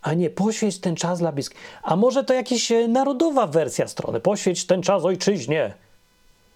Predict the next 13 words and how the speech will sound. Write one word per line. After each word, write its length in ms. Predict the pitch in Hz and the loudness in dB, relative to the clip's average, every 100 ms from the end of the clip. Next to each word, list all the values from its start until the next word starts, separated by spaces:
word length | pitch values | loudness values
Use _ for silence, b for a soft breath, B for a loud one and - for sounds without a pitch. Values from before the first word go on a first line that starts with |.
| _ - | _ -6
Albo 400 | 131 131 143 185 | -4 0 2 2
dla, 560 | 165 160 180 208 214 220 | 2 2 2 0 0 0
e, 220 | 214 208 208 208 202 190 | 0 0 0 0 0 2
nie 120 | 240 | 0
wiem, 180 | 175 131 | 0 2
erotomanów. 640 | 156 170 208 240 151 107 | 2 2 0 0 -2 -4
„Poświęć 440 | - 151 - 160 - | -2 -2 0 -4 -2
ten 160 | 160 | -2
czas 260 | 147 151 127 | 0 -2 -2
wibratorom”. 720 | 156 160 156 156 190 147 - _ _ B B B B B | -2 0 0 2 0 0 -6 _ _ B B B B B
Albo 220 | - 135 185 | -6 0 2
jeszcze 340 | 226 233 214 | 2 2 2
jakieś, 360 | 180 175 139 | 2 0 -4